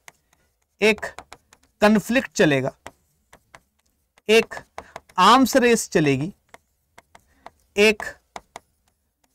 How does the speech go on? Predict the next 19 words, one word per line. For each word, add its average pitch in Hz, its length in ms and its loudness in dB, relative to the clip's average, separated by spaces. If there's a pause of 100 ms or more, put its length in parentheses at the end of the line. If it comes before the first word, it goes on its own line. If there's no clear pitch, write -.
(380)
टसल 254 380 4
चलेगा 156 460 2 (1080)
यूएसए 208 640 2
और 185 200 2
यूएसएसआर 170 560 0
के 160 120 -4
बीच 127 260 -6
में, 185 160 -4 (420)
और 202 300 6 (680)
इसी 226 240 0
टाइम 190 260 2
पीरियड 156 280 -2
को 196 140 -2
हम 156 160 -4
लोग 147 140 -6
कहते 131 300 -6
हैं 170 200 -2 (200)
कोल्ड 135 260 0
वॉर। 120 300 -4